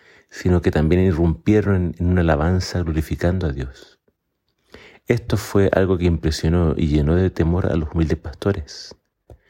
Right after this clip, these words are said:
Pero el relato de hoy, aunque menciona una gran cantidad de personajes que fueron testigos de la vida de Jesús en su infancia, el relato se enfoca más bien en María,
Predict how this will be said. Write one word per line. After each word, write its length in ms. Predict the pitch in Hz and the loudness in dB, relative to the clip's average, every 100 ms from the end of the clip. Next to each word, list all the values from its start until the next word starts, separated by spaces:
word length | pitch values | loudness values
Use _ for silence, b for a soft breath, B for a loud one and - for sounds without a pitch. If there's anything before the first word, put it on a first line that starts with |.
| B B B B B B _ | B B B B B B _
Pero 200 | 104 98 | 2 4
el 100 | 85 | 2
relato 380 | 80 98 104 110 | 2 2 2 2
de 120 | 98 | 4
hoy, 320 | 95 95 92 | 2 0 -2
aunque 280 | - 90 85 | -2 -2 2
menciona 520 | 82 78 - 101 95 | 0 0 0 0 2
una 160 | 92 85 | 2 2
gran 220 | 78 87 | 2 0
cantidad 420 | 95 104 92 90 | 0 0 2 4
de 120 | 90 90 | 4 2
personajes 920 | 80 - 78 85 - 78 - - - b b b b | -2 -2 0 0 0 -6 -6 -14 -18 b b b b
que 120 | 90 | -4
fueron 180 | 95 92 | 0 2
testigos 640 | 85 - - 104 90 82 | 0 -2 0 2 2 0
de 80 | 82 | 0
la 320 | 76 71 - - | 0 0 -4 -2
vida 240 | 98 98 | 0 2
de 160 | 90 76 | 2 0
Jesús 760 | - 80 - 101 - - - - _ _ _ _ _ _ _ | -6 -6 -2 -4 -6 -18 -20 -20 _ _ _ _ _ _ _
en 100 | 87 | -4
su 100 | - | -2
infancia, 540 | 95 95 87 - 101 - _ _ B B B B B | 0 0 0 -2 -8 -10 _ _ B B B B B
el 120 | - 104 | -2 2
relato 280 | 104 113 | 2 0
se 80 | 110 | 0
enfoca 640 | 104 - 104 110 107 92 - _ _ | -2 0 0 2 0 -2 -6 _ _
más 200 | 90 90 | 0 2
bien 120 | 101 | 2
en 100 | 98 | 2
María, 500 | 90 82 98 80 67 | 2 0 0 -2 -6